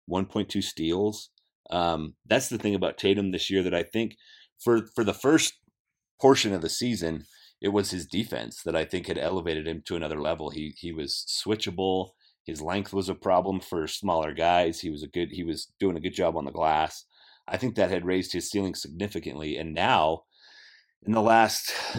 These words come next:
month or so, his offense has taken off too. And when you've got <laughs> both of those things going, uh, you, you're doing pretty well. The other thing about these last twelve games I didn't even mention before I went off on that tangent,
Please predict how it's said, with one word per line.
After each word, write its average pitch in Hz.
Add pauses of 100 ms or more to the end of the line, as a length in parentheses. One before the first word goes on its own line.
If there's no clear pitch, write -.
(160)
month 107
or 98
so, 85
his 90
offense 76 (120)
has 80
taken 87
off 73
too. 104
And 76
when 80
you've 85
got 92 (380)
<laughs> -
both 120
of 104
those 98
things 98
going, 90 (380)
uh, 76
you, 87
you're 87
doing 98
pretty 87
well. 78
The 110
other 139
thing 101
about 87
these 87
last 80
twelve 82
games 80
I 78
didn't 80
even 73
mention 82
before 73
I 71
went 80
off 71
on 67
that 60
tangent, 98